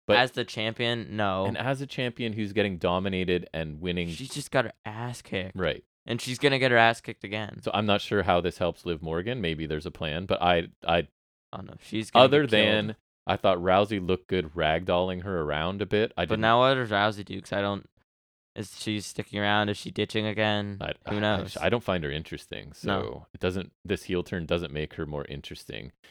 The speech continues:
Speaker 1: And I guess this was basically the story of Liv Morgan surviving a match against a killer and
Speaker 2: Yeah,
Speaker 1: finding
Speaker 2: like,
Speaker 1: a counter.
Speaker 2: and
Speaker 1: But she tapped out
Speaker 2: <laughs> it's
Speaker 1: too.
Speaker 2: like,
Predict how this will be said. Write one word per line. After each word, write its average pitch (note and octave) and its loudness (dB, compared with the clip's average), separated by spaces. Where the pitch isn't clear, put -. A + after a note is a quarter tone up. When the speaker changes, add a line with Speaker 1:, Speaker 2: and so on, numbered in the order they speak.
Speaker 1:
And G#2+ 2
I G#2+ 6
guess A#2 4
this - -2
was G#2+ -6
basically F#2+ 0
the F#2+ -6
story G2+ 4
of F#2 0
Liv F#2+ 0
Morgan F2 -2
surviving E2 0
a D#2+ -2
match D#2 -2
against E2 -6
a - -6
killer D2+ -2
and D#2+ -6
Speaker 2:
Yeah, C3 12
Speaker 1:
finding A2+ 4
Speaker 2:
like, A#2 4
Speaker 1:
a - -16
counter. D#2+ -6
Speaker 2:
and C3 6
Speaker 1:
But D#3 -8
she A#2 -2
tapped - 0
out A#2+ 0
Speaker 2:
<laughs> - -18
it's B2+ -6
Speaker 1:
too. C3+ 2
Speaker 2:
like, B2 0